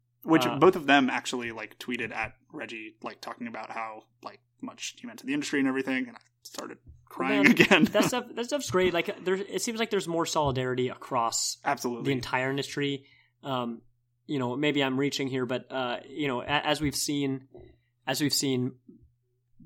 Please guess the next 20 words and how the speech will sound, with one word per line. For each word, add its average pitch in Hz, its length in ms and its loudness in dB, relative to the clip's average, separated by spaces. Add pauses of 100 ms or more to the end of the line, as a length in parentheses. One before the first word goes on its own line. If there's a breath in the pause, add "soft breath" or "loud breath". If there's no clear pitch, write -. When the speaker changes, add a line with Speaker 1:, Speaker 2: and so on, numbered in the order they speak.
(520)
Speaker 2:
the 135 140 0
rise 123 400 6
of, 113 220 -6
you 120 100 -14
know, 104 80 -12
toxicity 120 480 -6
in 113 80 -4
gaming 113 320 -8
and 110 100 -10
stuff, 117 260 -6
Speaker 1:
Mm-hmm. 123 260 -10
Speaker 2:
uh, 110 300 -4 (220)
we've 123 260 -2
seen 123 240 0
that - 180 -6
p-, 175 100 -8
the 131 120 -6
pushback 139 460 4
of, 117 280 -4
of 113 340 -8